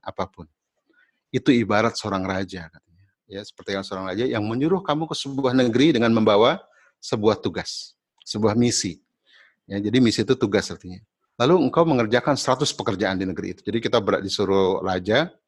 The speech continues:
atau disuruh bos kantor lah ya, berangkat ke sebuah kota. Di kota itu kita melakukan seratus pekerjaan.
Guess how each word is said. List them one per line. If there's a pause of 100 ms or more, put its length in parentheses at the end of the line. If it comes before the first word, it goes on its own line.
(200)
atau
disuruh
bos
kantor
lah
ya,
berangkat
ke
sebuah
kota. (560)
Di
kota
itu
kita
melakukan
seratus
pekerjaan.